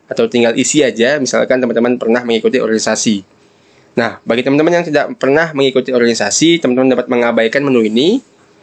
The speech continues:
eh, dan lanjut ke menu selanjutnya. Di sini saya coba mau lanjut ke menu keluarga ya.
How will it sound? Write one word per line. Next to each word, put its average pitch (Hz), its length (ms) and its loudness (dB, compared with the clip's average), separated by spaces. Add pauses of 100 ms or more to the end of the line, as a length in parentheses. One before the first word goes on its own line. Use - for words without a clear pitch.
(220)
eh, 113 720 0
dan 175 480 0
lanjut 135 480 0
ke 196 160 4
menu 143 400 2
selanjutnya. 113 640 0
Di - 160 -6
sini 143 160 2
saya 143 160 0
coba 123 400 0 (320)
mau 139 560 2
lanjut 120 320 0 (160)
ke 113 180 2 (460)
menu 123 240 2
keluarga 123 400 2
ya. 139 120 0